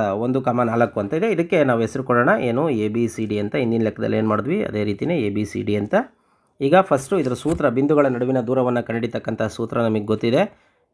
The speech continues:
ಏನು? ಎಕ್ಸ್ ಟು ಮೈನಸ್ ಎಕ್ಸ್ ಒನ್ ಹೋಲ್ ಸ್ಕ್ವೇರ್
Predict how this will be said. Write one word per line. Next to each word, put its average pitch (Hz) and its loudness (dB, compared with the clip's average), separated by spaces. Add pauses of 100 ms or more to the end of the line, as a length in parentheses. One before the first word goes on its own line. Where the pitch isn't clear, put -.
ಏನು? 135 0 (340)
ಎಕ್ಸ್ 104 -4
ಟು 165 0
ಮೈನಸ್ 123 0
ಎಕ್ಸ್ 101 -6
ಒನ್ 156 -2
ಹೋಲ್ 98 -6
ಸ್ಕ್ವೇರ್ 120 0